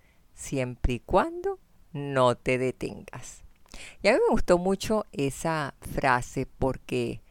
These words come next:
demostrar cariño no representa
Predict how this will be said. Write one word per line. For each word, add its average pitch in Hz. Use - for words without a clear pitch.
demostrar 185
cariño 202
no 254
representa 180